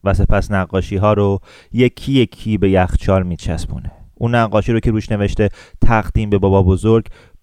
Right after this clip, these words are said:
بالاتر از بقیه آویزون می‌کنه. سعی می‌کنه لبخندش رو پنهان کنه. خیلی موفق نمیشه.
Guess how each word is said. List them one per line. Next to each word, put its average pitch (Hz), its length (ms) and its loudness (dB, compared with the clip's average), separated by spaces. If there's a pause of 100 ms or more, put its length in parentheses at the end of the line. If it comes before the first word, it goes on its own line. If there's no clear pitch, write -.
بالاتر 110 600 4
از 92 220 0
بقیه 92 360 0
آویزون 87 460 0
می‌کنه. - 300 -16 (240)
سعی 110 240 -2
می‌کنه 107 300 -4
لبخندش 101 680 0
رو 95 60 -6
پنهان 92 440 -4
کنه. 85 260 -6 (280)
خیلی 123 540 -2
موفق 92 600 -2
نمیشه. 78 380 -8